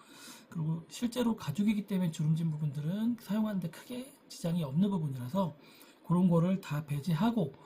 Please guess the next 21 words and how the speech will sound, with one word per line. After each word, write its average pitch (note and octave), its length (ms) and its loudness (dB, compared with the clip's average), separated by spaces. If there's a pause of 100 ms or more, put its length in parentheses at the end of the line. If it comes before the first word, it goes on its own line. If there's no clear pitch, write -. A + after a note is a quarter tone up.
(300)
나는 G3 400 4 (200)
가성비로 F#3 580 4
쓸 A#3+ 380 -2
글러브를 D#3+ 460 0
찾는다라고 F3 760 4
생각하신다면은 D#3+ 1000 2 (680)
정말 D3 240 0
손꼽힐 A#3+ 460 2
만한 C#3+ 380 0 (100)
제품이지 D3 420 -2
않을까라는 B2+ 720 -6
생각이 D3+ 200 2
듭니다. - 320 -8 (2250)
매장을 A#3+ 460 6
방문해 A#3 360 10
주시면은 A3 760 6
미리 D#3+ 220 2
보시고 D#3+ 600 0
구입하실 D#3+ 440 -6
수 - 100 -10
있으시고요. E3 580 -2